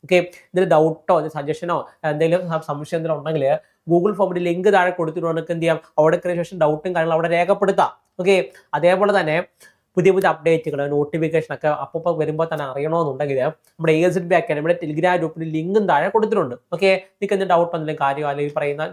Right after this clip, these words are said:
പുതിയ പുതിയ നോട്ടിഫിക്കേഷൻ വരുമ്പോൾ നിങ്ങൾക്ക് അപ്ഡേറ്റഡ് ആവണമെന്നുണ്ടെങ്കിൽ നിങ്ങൾക്ക് എന്ത് ചെയ്യാം? അവിടെ കയറിയ ശേഷം ഈ പറയുന്ന, ആ, എന്ത് ചെയ്താൽ മതി? ആ, ആ, നോക്കിക്കഴിഞ്ഞാൽ ഇപ്പോൾ ഗ്രൂപ്പ് ജോയിൻ ചെയ്ത് കഴിഞ്ഞാൽ എന്ത് ചെയ്യും? അപ്പോൾ വരുന്ന കാര്യങ്ങളൊക്കെ എന്ത് ചെയ്യാൻ പറ്റും? അറിയാനായിട്ട് സാധിക്കും എന്നുള്ളതാണ്.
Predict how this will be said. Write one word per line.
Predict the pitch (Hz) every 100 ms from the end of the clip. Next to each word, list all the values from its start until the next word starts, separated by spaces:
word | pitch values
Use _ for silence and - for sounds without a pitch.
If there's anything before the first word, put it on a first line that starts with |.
| 160
പുതിയ | 156
പുതിയ | 165 151
നോട്ടിഫിക്കേഷൻ | 143 147 165 160
വരുമ്പോൾ | 151 156
നിങ്ങൾക്ക് | 151 139
അപ്ഡേറ്റഡ് | 143 165 160
ആവണമെന്നുണ്ടെങ്കിൽ | 143 143 139 131 131 175
നിങ്ങൾക്ക് | 214 - _ 170
എന്ത് |
ചെയ്യാം? | 160 147
അവിടെ | 156
കയറിയ | 160 156
ശേഷം | 147 151
ഈ | 151
പറയുന്ന, | 139 143 208 208 - -
ആ, | 139 135 139 147
എന്ത് | 165
ചെയ്താൽ | 165 156
മതി? | 151 151 151 _ _ _
ആ, | 139 123 120 120 131 - 143 - - - - _ _ _ _ _ _ _ _ _ _ _ _ -
ആ, | 135 131 131 131 131 135 135 139
നോക്കിക്കഴിഞ്ഞാൽ | 147 175 170 156 156
ഇപ്പോൾ | 160 160 160 147
ഗ്രൂപ്പ് | 151 165 156
ജോയിൻ | 156 165
ചെയ്ത് | 160
കഴിഞ്ഞാൽ | 143 147
എന്ത് | 147
ചെയ്യും? | 147 147
അപ്പോൾ | 156 165
വരുന്ന | 139 147
കാര്യങ്ങളൊക്കെ | 139 143 147
എന്ത് | 143
ചെയ്യാൻ | 143
പറ്റും? | 143 139 - - 135
അറിയാനായിട്ട് | 135 139 151 -
സാധിക്കും | 123 127 139 135
എന്നുള്ളതാണ്. | 123 117 110